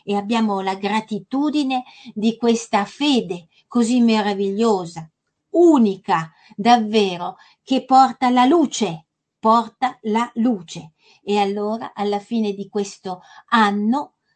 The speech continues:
noi non possiamo che lodare nostro Signore e recitare il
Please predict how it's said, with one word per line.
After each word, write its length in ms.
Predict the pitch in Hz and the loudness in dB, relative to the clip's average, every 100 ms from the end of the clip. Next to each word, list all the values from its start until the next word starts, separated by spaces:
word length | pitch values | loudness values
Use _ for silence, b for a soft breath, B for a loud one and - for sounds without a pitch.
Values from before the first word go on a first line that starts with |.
| _ | _
noi 400 | 220 233 196 196 _ | 2 2 2 -2 _
non 220 | 220 226 | -2 -2
possiamo 720 | 220 214 - 226 202 190 180 | -4 -10 -8 -4 -4 -6 -14
che 280 | _ 196 185 - | _ -8 -8 -4
lodare 840 | 202 220 220 233 208 185 165 160 _ | 0 2 2 2 0 -4 -10 -18 _
nostro 720 | 196 220 208 - _ 196 - _ _ | -4 -2 -2 -4 _ -20 -20 _ _
Signore 760 | - 175 175 190 226 240 285 _ b b b b b | -18 -12 -6 -4 -6 -8 -14 _ b b b b b
e 340 | - 254 196 - _ _ _ _ | 0 2 2 -4 _ _ _ _
recitare 880 | - 208 208 233 214 190 - - 98 _ _ _ _ _ _ | -8 -8 -6 -8 -6 -6 -6 -16 -20 _ _ _ _ _ _
il 300 | 202 202 170 | -2 -2 -2